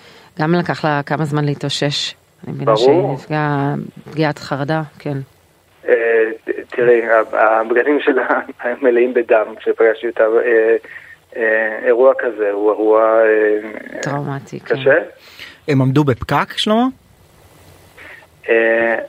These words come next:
Speaker 2: אני, האמת שלא יודע את ה-, את הפרטים האלה. היו בדרך ל-, לירושלים, לאיזה שיעור. אה,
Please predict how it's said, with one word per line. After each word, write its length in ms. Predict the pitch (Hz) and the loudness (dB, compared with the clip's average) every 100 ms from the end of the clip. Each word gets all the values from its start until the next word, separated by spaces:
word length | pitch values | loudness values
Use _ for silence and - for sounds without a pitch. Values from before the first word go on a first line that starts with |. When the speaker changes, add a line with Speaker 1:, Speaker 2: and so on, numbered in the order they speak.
| - | -6
Speaker 2:
אני, 320 | 117 117 117 110 | -4 -2 -2 -2
האמת 280 | 113 127 127 | 0 0 0
שלא 460 | 127 113 110 110 | 2 4 4 4
יודע 340 | 123 123 123 120 | 2 4 2 2
את 140 | - | 0
ה-, 680 | 113 110 107 107 107 107 110 - | 0 0 0 -2 -2 -2 -2 -2
את 140 | 113 | 0
הפרטים 920 | 113 110 - - - - 120 113 123 113 | 0 0 -2 -14 -20 -8 -6 -2 -2 2
האלה. 360 | 113 117 143 175 - _ _ 117 | 2 4 2 -2 -10 _ _ -6
היו 140 | 113 | 0
בדרך 300 | 117 117 110 113 | 4 4 2 0
ל-, 800 | 110 107 107 104 104 104 110 107 | 2 2 2 2 0 0 -2 -2
לירושלים, 1040 | 110 107 107 107 - 104 120 151 151 143 135 - | -2 -2 -4 -6 -4 0 2 2 -2 -10 -16 -18
לאיזה 300 | 101 101 107 | -16 -16 -16
שיעור. 440 | - 123 139 143 - - - - - - - - - _ - | -6 2 4 4 0 -16 -20 -14 -12 -12 -14 -16 -20 _ -6
אה, 280 | 113 110 | -2 2